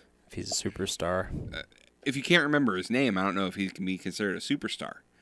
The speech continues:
Speaker 2: I'm talking, like, player of the year candidate.
Speaker 1: Mm-hmm. Yeah.
Speaker 2: A lot
Speaker 1: Yeah.
Speaker 2: of those guys on the Wooden Watch, Edey,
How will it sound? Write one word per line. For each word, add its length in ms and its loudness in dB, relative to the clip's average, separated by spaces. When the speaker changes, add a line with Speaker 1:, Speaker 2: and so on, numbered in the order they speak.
Speaker 2:
I'm 140 10
talking, 380 8
like, 280 6
player 280 10
of 120 6
the 80 2
year 220 6
candidate. 500 2
Speaker 1:
Mm-hmm. 500 -6
Yeah. 380 -2
Speaker 2:
A 120 12
lot 260 12
Speaker 1:
Yeah. 80 10
Speaker 2:
of 80 4
those 320 6
guys 360 8
on 140 2
the 80 4
Wooden 320 6
Watch, 500 4
Edey, 400 6